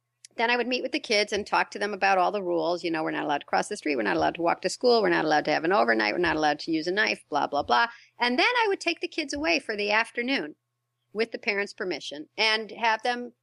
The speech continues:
have a lemonade stand down the block where the mom couldn't see, or play in the woods,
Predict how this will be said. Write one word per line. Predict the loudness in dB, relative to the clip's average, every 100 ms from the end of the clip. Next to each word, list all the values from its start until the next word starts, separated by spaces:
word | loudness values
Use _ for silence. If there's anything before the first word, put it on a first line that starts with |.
| _ -4
have | 0
a | 2
lemonade | 2 2 0 -2
stand | -6 -16 _ -10 -8 -4
down | 0 0 0
the |
block | -2 0 0 -2
where | -2
the | -2
mom | 0 0 0
couldn't | -2 -4 -4
see, | -6 -6 -6 -4
or | -4 -4
play | -2 0 2
in | 2 -2
the | -6
woods, | -2 0 -2 -6 -12